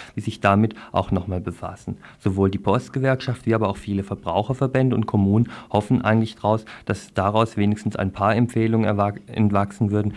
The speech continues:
die ihren Vorstellungen gemäßer sind wie deren aktuellen des Postministeriums. Zwei Forderungen stehen dabei ganz klar im Vordergrund:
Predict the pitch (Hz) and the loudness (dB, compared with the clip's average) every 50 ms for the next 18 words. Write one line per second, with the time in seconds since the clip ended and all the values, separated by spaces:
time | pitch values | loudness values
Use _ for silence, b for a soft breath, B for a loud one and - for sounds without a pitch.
0 | B B B B - 101 - 101 98 101 98 98 101 104 98 98 - - 104 107 | B B B B -6 -2 2 4 4 4 2 2 2 0 0 0 -2 -2 0 2
1 | 107 104 104 107 98 95 90 92 95 - 104 101 104 101 98 107 104 101 98 95 | 2 2 2 2 2 2 2 0 -2 -4 -2 0 0 0 0 -2 -2 0 0 0
2 | 98 101 104 107 B B B B - 104 - - - - 92 87 90 95 98 - | 0 0 -2 -4 B B B B -6 -6 -6 -6 -4 -2 -2 0 0 -2 -4 -6
3 | - - - 95 92 90 - - 95 92 90 90 - - 98 92 87 85 90 - | -10 -8 -6 -4 -4 -6 -6 -6 -6 -4 -4 -6 -6 -6 -6 -4 -4 -6 -8 -10
4 | - B B B B - - 98 95 98 98 - - 98 110 120 131 131 131 131 | -12 B B B B -2 2 4 4 4 2 2 2 4 4 4 4 4 4 2
5 | 123 - - - 98 95 95 95 95 98 101 95 92 95 95 98 98 - - 98 | 2 0 -2 -2 -2 0 0 -2 -2 -2 -2 -2 0 0 -2 -2 -2 -2 -4 -2
6 | 92 92 95 92 - - - - - - 101 104 113 117 113 - 120 117 117 | -2 -2 -4 -6 -8 -16 -20 -12 -2 0 0 2 2 0 0 2 4 4 4